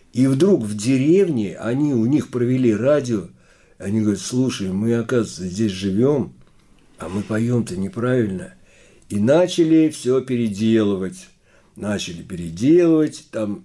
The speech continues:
надо в валенках ходить, а все говорят, "Надо на шпильках". И по сугробам на шпильках. Смешно, ну, потом опять к валенкам, конечно, вернуть, но время потеряно. Вот.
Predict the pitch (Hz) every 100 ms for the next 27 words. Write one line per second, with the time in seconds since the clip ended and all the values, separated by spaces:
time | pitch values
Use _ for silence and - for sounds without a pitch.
0 | - 110 120 101 98 120 160 151 127 -
1 | - 107 101 92 98 90 123 101 98 101
2 | 127 135 131 - - - - - 143 120
3 | 104 - - - 190 151 - 110 107 139
4 | 123 113 117 123 - 107 85 82 - 147
5 | 151 - 208 220 214 _ _ - _ 214
6 | 190 165 139 131 170 160 - 123 113 98
7 | 92 92 101 90 90 98 107 107 85 -
8 | - 113 117 135 107 - 110 110 123 107
9 | 90 80 - _ _ - 110 139 127 -